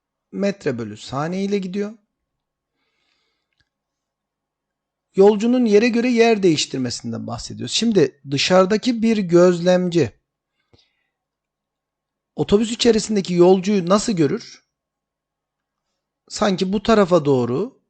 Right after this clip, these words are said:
yirmi sekiz metre bölü saniye hızla gidiyormuş gibi görür.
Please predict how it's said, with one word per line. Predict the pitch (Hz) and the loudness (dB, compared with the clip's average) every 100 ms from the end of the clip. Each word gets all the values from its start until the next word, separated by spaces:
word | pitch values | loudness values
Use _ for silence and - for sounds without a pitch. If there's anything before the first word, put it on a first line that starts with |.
| _ _ - | _ _ -12
yirmi | 135 147 185 196 202 | -8 -2 0 0 -4
sekiz | 185 - 170 - 220 202 | -4 -4 -4 -6 -6 -6
metre | 185 175 185 - 156 143 | -6 -4 -6 -4 -4 -2
bölü | 131 127 | -4 -6
saniye | - 123 117 113 113 | -6 -6 -6 -6 -6
hızla | 127 202 202 226 | -6 -4 -2 -4
gidiyormuş | 170 151 170 196 190 175 135 - | -4 -4 2 4 4 0 -4 -8
gibi | - 107 95 | -10 -14 -14
görür. | 87 - - - | -16 -20 -20 -20